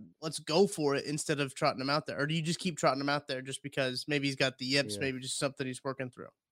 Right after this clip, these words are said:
Speaker 2: He's been good enough that I think you keep trotting him out there. But, you know, I would be interested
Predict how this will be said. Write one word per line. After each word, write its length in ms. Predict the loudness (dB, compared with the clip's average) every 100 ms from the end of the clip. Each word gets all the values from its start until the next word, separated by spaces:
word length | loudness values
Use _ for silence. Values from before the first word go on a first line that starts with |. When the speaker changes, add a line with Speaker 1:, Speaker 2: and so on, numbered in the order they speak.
| _ _ _ _ _ _ _ _ _ _ _ _
Speaker 2:
He's 300 | -2 0 2
been 320 | 6 8 8
good 240 | 6 8 8
enough 460 | 6 4 2 0 -4
that 160 | 0
I 100 | 0
think 260 | 0 -2 -2
you 100 | -6
keep 240 | -6 -8
trotting 340 | -4 -4 -4 -8
him 80 | -10
out 240 | -10 -14
there. 360 | -12 -12 -14 -16 -18 -6 4
But, 420 | 6 6 4 -2 _ _ _ _ _ _ _ -4
you 160 | 4
know, 140 | 8 10
I 140 | 10
would 200 | 8 4
be 180 | 4 2
interested 800 | 2 -2 -8 -2 0 0 -2